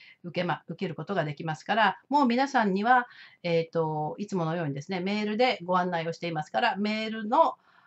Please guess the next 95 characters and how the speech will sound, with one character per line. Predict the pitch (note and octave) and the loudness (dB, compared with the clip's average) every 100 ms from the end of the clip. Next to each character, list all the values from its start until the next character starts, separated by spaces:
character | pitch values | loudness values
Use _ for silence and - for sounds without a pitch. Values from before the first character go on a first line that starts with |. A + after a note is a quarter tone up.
| _ | _
リ | F#3+ G#3 | 2 2
ン | G3 | 2
ク | E3+ | 2
か | A#3 | 4
ら | B3+ | 4
で | C#3+ | 0
す | - | -6
ね、 | F#3 | -8
直 | - - | -8 -8
接 | D3 C#3+ G#3+ | -10 -6 -6
お | C3+ | -6
申 | C3 | -8
し | - | -10
込 | C#3+ | -12
み | B2+ | -12
く | C#3 | -12
だ | C#3+ | -8
さ | - | -6
い。 | D#3+ _ _ _ - | -6 _ _ _ -16
ま | - B3+ | 4 6
だ | B3+ | 6
コ | - C4+ | 4 0
ン | C#4 | 0
シ | C#4 | 0
ャ | |
ス | C4+ | 0
ネ | C4 | 0
ス | B3 | 0
ア | A#3+ | -4
ス | |
ト | - | -2
ロ | C4+ C4+ | 4 4
ロ | |
ジ | G3+ G3+ | 4 0
ー | |
の | F3+ | 0
入 | G#3+ B3+ | 2 2
門 | B3+ B3 | 2 0
コ | B3 | 0
ー | |
ス | G3 | -2
を | |
受 | G#3+ | -6
け | D4+ | -8
て | |
な | B3+ E4 | -4 -4
い | |
方、 | - - - _ _ _ _ _ _ _ - | -4 -8 -12 _ _ _ _ _ _ _ -20
い | - | -12
や、 | - - - - _ _ | -8 -6 -8 -16 _ _
い | B3 | -4
い | |
チ | B3 | 4
ャ | C#4+ | 2
ン | |
ス | C#4 | 4
だ | G#3+ | 0
か | F#3 | 0
ら | |
受 | - | 0
け | E4 | -2
て | C#4 | 0
み | D#4+ | 4
よ | C4 | 4
う | |
と | F#3+ | 4
思 | F#3 | 2
う | |
方 | E3 C#3+ | 2 -2
は | D#3 | -6
で | - | -10
す | |
ね、 | G3 G#3+ | -8 -6
コ | A3+ | -6
ン | |
シ | A3+ | -6
ャ | |
ス | A3+ | -6
ネ | G#3 | -6
ス | G#3 | -6
ア | G3 | -8
ス | - | -6
ト | G#3+ | -6
ロ | G#3+ | -6
ロ | |
ジ | - D3 | -4 -6
ー | |
な、 | E3 G#3+ - _ - | 2 2 0 _ -2
の | G3 | 0
入 | G3+ | 2
門 | G3+ F#3+ | 2 0
コ | F#3+ | -2
ー | F#3 | -4
ス | D3 | -2
は | D3 | -4